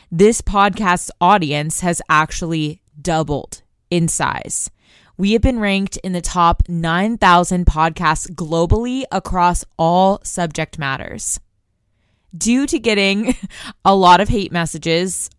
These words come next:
on social media and fake news running rampant at this time,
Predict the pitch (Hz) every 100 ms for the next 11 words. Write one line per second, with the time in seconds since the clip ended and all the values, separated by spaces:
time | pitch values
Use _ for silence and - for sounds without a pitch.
0 | - 165 175 170 170 160 165 190 214 220
1 | 208 202 196 - 190 180 180 175 - 190
2 | 202 - 185 180 185 175 - - - 214
3 | 269 285 185 190 190 180 156 147 - -
4 | 160 92 160 - 180 147 131 120